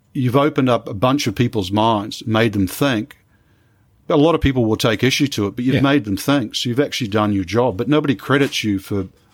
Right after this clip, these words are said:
Speaker 1: making them think. So you've actually made them a better version themselves. So, yeah, you don't get a medal for it, but you've done your job.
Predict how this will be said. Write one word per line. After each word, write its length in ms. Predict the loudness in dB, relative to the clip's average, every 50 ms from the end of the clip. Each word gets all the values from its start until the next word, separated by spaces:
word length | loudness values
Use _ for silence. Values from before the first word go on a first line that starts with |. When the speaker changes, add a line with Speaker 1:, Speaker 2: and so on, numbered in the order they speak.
| -6
Speaker 1:
making 360 | 0 0 2 2 0 0 -2 -2
them 120 | -2 -2
think. 480 | -6 -6 -2 0 0 0 -2 -4 -8 _ _ _ _ _ _ _ _ _ _ _
So 160 | -10 -4 -2
you've 100 | 0 2
actually 280 | 2 2 2 0 0 2
made 220 | 2 4 2 2 2
them 120 | 0 0
a 60 | 0
better 200 | 0 0 0 0
version 360 | 2 2 2 2 2 2 2
themselves. 480 | 0 0 0 -2 0 -2 -2 -2 -2 -4
So, 160 | -2 0 0
yeah, 220 | 0 2 2 2 2
you 120 | 2 2
don't 140 | 2 2 2
get 140 | 0 0 0
a 20 |
medal 260 | 0 0 0 0 0 -2
for 200 | -4 -4 -4 -4
it, 120 | -4 -4
but 100 | -6 -6
you've 120 | -6 -4 -4
done 140 | -2 -2 -2
your 80 | -2 -2
job. 340 | -2 -4 -4 -4 -6 -8